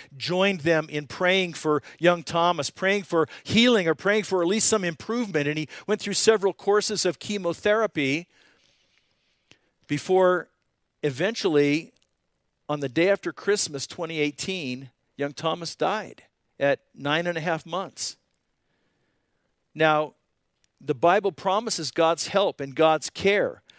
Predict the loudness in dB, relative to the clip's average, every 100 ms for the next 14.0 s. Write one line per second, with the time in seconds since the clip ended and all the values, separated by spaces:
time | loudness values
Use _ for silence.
0 | _ -6 -4 2 4 4 0 -4 -2 2
1 | 4 4 0 -6 -4 -2 -2 -4 -2 0
2 | 2 2 4 2 0 0 -2 0 0 -2
3 | -6 -10 -2 -2 0 -2 -2 0 -2 -2
4 | -6 -6 -6 -4 -4 -4 -10 _ -20 -20
5 | _ 2 4 4 2 0 0 0 -4 -2
6 | -2 2 4 4 4 0 -6 -16 -10 -6
7 | 4 6 6 2 -12 2 2 2 -2 -2
8 | -2 -2 -6 -12 _ _ _ _ _ _
9 | _ _ _ _ _ _ -20 -20 _ _
10 | _ _ 2 4 0 -2 0 0 0 -2
11 | -4 -4 _ -4 2 4 6 4 2 0
12 | 0 2 4 4 2 -2 0 2 6 4
13 | 2 -2 -4 -4 4 6 6 4 2